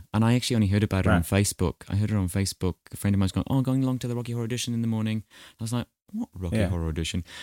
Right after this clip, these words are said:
Speaker 1: And 'cause, 'cause I'd done it a few
Speaker 2: <laughs>
Speaker 1: times before, I was like, "How come I haven't heard about this?" So, um,
Speaker 2: Hmm.
Speaker 1: but I, so I basically made a few calls and basically just turned up. But I had, um, a Shortland Street audition the, the same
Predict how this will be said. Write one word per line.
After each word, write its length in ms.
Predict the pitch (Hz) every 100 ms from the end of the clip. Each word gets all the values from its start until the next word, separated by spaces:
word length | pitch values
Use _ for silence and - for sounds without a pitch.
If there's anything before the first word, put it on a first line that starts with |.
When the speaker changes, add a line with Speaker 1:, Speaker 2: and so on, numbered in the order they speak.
| - -
Speaker 1:
And 100 | 135
'cause, 200 | - 165 -
'cause 240 | 165 165
I'd 160 | 156 139
done 160 | 123 113
it 120 | 117
a 100 | 170
few 200 | - 117
Speaker 2:
<laughs> 120 | 110 117
Speaker 1:
times 240 | 107 107
before, 340 | - - 110
I 40 | 101
was 100 | 104
like, 160 | 113 -
"How 160 | 175 214
come 200 | - 214
I 100 | 190
haven't 200 | 202 202
heard 160 | 135 120
about 220 | 101 95
this?" 240 | 82 95 - - - - - - -
So, 520 | - 131 123 123 123 -
um, 200 | - 131
Speaker 2:
Hmm. 40 |
Speaker 1:
but 120 | 120 127
I, 100 | 131 -
so 160 | - 131
I 60 |
basically 960 | 135 - 156 - - - 110 104 101 98 - _ _ _
made 160 | 110 110
a 40 |
few 140 | - 107
calls 380 | - 98 95
and 180 | 95 85 -
basically 280 | 117 -
just 240 | 87 85 -
turned 300 | - 80 80
up. 300 | 87 78 - - _
But 320 | 90 101 98 - -
I 120 | 110
had, 300 | 104 127 - -
um, 400 | 98 98 98 95 _ _ -
a 40 |
Shortland 380 | 107 - 95 110
Street 240 | - 127
audition 640 | 131 - 135 - 147 151 147
the, 300 | - 123 120 113 _ _ _ _ _ _
the 60 | -
same 480 | - 120 117 117